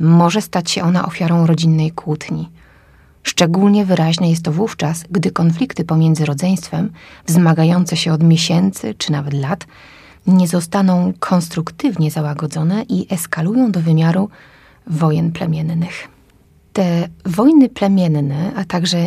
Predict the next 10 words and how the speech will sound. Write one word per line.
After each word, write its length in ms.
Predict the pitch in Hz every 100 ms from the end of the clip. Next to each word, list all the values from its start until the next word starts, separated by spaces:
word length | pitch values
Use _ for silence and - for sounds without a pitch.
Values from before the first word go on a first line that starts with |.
| -
międzypokoleniowe, 1120 | 175 190 208 185 175 170 175 165 156 151 165 202 - - - -
ujawniają 580 | 190 175 156 220 277
się 160 | 269 226
w 80 | -
szczególnym 680 | - 180 165 240 254 247 240
dla 160 | 185
każdej 540 | 170 240 196 170 165 165
rodzinnej 640 | 180 170 190 190 170 156
firmy 300 | 156 190 175
momencie 560 | 151 151 180 208 247